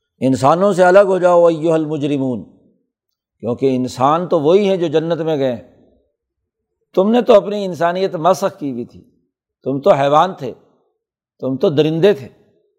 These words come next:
تم تو انسانوں کے چیرنے پھاڑنے کا کام کرتے تھے، ان کا مال لوٹتے تھے، اللہ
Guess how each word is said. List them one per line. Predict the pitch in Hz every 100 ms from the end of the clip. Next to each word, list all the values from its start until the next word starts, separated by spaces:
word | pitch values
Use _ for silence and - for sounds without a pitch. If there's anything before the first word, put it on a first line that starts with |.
| _ _ -
تم | 123
تو | 131
انسانوں | 180 160 135 135 151 185
کے | - 160
چیرنے | - 156 156 180
پھاڑنے | - 127 147 170
کا | 180
کام | 190 160 185 202
کرتے | 175 143 131
تھے، | 104 - _ _ _ _ -
ان | 127
کا | 131 175
مال | 139 151
لوٹتے | 196 180 139 147
تھے، | 135 95 _ _ _ _ _ _ _ _ -
اللہ | 139 147